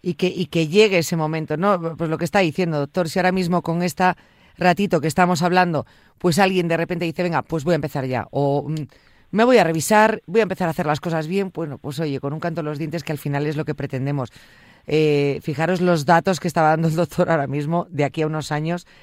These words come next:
la diabetes que hay ahora mismo en Europa y lo que se espera, eh, también estando en la mano de toda la sociedad el poder revertir esos datos, porque en muchos casos,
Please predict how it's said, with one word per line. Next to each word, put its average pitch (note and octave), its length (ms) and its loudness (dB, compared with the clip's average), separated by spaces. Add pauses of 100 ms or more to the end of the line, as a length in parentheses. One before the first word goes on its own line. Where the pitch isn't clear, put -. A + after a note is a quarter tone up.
(140)
la D3+ 200 2
diabetes D#3 400 0
que E3+ 100 -2
hay E3+ 80 2
ahora D3+ 140 0
mismo D3 240 -4
en D3 60 -2
Europa D3+ 440 -2 (320)
y E3+ 120 0
lo E3 120 4
que E3 180 2
se E3+ 160 0
espera, F3+ 520 -2 (400)
eh, C#3+ 560 2 (920)
también G3 380 4
estando G#3 300 4
en F3 60 4
la E3 60 4
mano F#3 220 2
de D3+ 160 2
toda A3 340 4
la E3+ 140 2
sociedad E3+ 380 -2
el E3+ 100 -4
poder E3 220 0
revertir D#3+ 480 -2
esos C#3+ 280 -4
datos, F3+ 360 -2
porque D3 320 -2
en C3 60 -2
muchos E3+ 360 -4
casos, D#3 400 -6